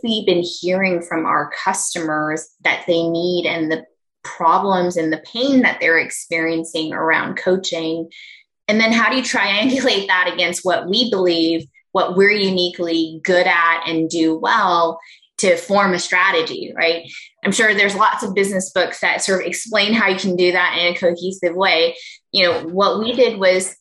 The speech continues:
we had seen so much feedback from our customers that were buying digital coaching from us that as much as they loved the power of us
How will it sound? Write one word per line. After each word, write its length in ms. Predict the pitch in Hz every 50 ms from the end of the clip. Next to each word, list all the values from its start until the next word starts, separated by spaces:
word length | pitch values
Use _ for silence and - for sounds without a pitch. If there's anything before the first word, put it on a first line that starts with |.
| _ _ -
we 160 | 202 214 226
had 120 | 240 233
seen 240 | - - 233 226 226
so 220 | 226 - 214 208
much 340 | 226 254 285 277 - - - - - _ _
feedback 460 | - 208 233 226 226 220 196 165 -
from 160 | - 190 180
our 160 | 165 165 160
customers 580 | 165 - 165 165 - - - 196 185 180 175 175
that 140 | 175 156 156
were 200 | - 165 170 165
buying 340 | - 165 165 175 185 202 208
digital 360 | 190 190 180 - 156 160 165 -
coaching 420 | - 277 - - - 277 240 233
from 200 | - 180 175 170
us 300 | 175 160 165 170 180 - - -
that 320 | 165 165 165 165 160 165 - - _ _ _ _ _ _ _ -
as 120 | 190 190
much 240 | 214 208 214 220 -
as 100 | 294 262 -
they 180 | 190 175 175
loved 480 | 180 180 175 175 175 180 185 185 190 -
the 100 | 196 190
power 520 | - - - 165 170 170 175 175 170 170 170
of 200 | 160 165 165 -
us 320 | - - 165 165 170 -